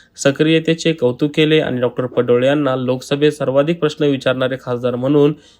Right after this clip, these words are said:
गौरवले. हा भंडारा गोंदिया लोकसभा मतदारसंघासाठी अभिमानाचा क्षण आहे. या संदर्भात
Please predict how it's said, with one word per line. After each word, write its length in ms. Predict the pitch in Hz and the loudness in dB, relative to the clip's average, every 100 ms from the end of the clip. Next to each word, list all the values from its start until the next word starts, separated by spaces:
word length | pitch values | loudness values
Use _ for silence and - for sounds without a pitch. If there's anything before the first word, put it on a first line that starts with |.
| _ 127 | _ 4
गौरवले. 520 | 135 139 143 139 143 - _ _ | 6 6 4 4 0 -4 _ _
हा 60 | 156 | 2
भंडारा 400 | 143 131 147 165 | 4 4 6 6
गोंदिया 340 | 156 139 135 | 6 4 4
लोकसभा 420 | 127 127 - 131 131 | 2 0 -2 -2 0
मतदारसंघासाठी 920 | 123 120 123 120 120 123 127 123 143 | 0 0 -2 -2 -6 -4 -6 0 0
अभिमानाचा 540 | 127 120 117 117 131 | 2 0 -2 -4 -6
क्षण 320 | 127 - 120 | -6 -6 -4
आहे. 260 | 120 123 117 - _ - | -4 -4 -8 -8 _ -4
या 140 | 127 | -2
संदर्भात 480 | 123 120 127 131 | -2 2 4 6